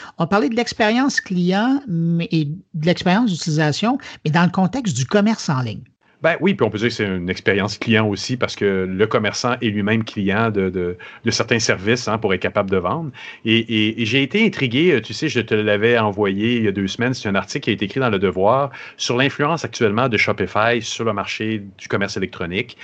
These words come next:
Speaker 2: et que même, euh, Amazon les regarde un peu croche en se disant, « Mon Dieu, c'est qui ces,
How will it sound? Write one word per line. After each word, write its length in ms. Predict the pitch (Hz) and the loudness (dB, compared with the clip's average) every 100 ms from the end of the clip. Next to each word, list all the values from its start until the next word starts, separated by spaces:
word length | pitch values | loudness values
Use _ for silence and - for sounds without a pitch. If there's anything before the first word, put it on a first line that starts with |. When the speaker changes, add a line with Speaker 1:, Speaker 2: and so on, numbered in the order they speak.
| - - | -18 -2
Speaker 2:
et 200 | 120 113 | 2 2
que 100 | 110 | 4
même, 340 | 104 107 113 107 | 2 4 2 2
euh, 220 | 98 101 | 0 0
Amazon 480 | 104 104 101 104 107 | 0 -2 0 -2 0
les 140 | 98 | -2
regarde 260 | 95 101 98 | 0 0 0
un 80 | |
peu 120 | 95 92 | -4 -4
croche 280 | 101 104 | -2 -2
en 80 | 95 | -4
se 80 | 87 | -8
disant, « 280 | 87 92 92 | -6 -4 -4
Mon 100 | 90 | -4
Dieu, 180 | 85 92 | -6 -8
c'est 120 | - | -8
qui 180 | - 107 | -6 -6
ces, 340 | - 92 82 | -2 -4 -4